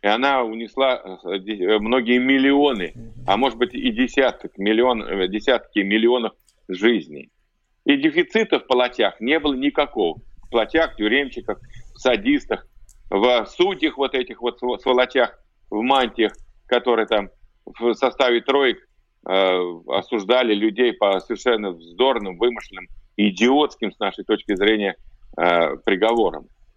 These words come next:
Speaker 1: А что, с-, судьи, прокуроры, а кто, кто это были, что это были за люди? Они с какого другого теста, у них там клыки вырастали, э, кровь пили по ночам? Да нет, они ещё любили своих детей, в се-, в семьи возвращались,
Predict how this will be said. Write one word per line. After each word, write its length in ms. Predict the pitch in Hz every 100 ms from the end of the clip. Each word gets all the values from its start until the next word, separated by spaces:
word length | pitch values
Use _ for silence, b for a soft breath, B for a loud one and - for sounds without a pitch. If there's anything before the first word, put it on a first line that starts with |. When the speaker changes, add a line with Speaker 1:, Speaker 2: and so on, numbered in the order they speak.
| _ _
Speaker 1:
А 140 | 120
что, 300 | 120 156 107 -
с-, 300 | - - 107
судьи, 300 | - 160 120
прокуроры, 500 | 110 117 - 143 135
а 20 | 117
кто, 200 | - 151
кто 200 | - 190
это 160 | 185
были, 280 | 113 107 98
что 120 | -
это 160 | 147 113
были 160 | 113
за 140 | 92 113
люди? 260 | 110 - - _ _ - - _ - -
Они 200 | 120 139
с 60 |
какого 300 | 147 147 143
другого 320 | 113 110 120 110
теста, 360 | 156 170 110
у 40 | 92
них 120 | -
там 220 | 90 80 _ _ - - - -
клыки 400 | 131 127 - 180
вырастали, 720 | 156 135 120 - 110 85 82 _ _ _ _ _ _
э, 160 | - - -
кровь 340 | 123 147 165
пили 220 | - 147 127
по 140 | 117
ночам? 440 | 107 104 101 87
Да 100 | 98
нет, 280 | 165 185 214
они 180 | 113 110
ещё 320 | 113 98 110 - _ 110
любили 400 | 120 120 156 120
своих 320 | 117 104 92
детей, 440 | 101 - 151 156
в 80 | -
се-, 240 | - 104
в 60 | 90
семьи 380 | - 110 147 143
возвращались, 680 | 123 117 113 - 117 107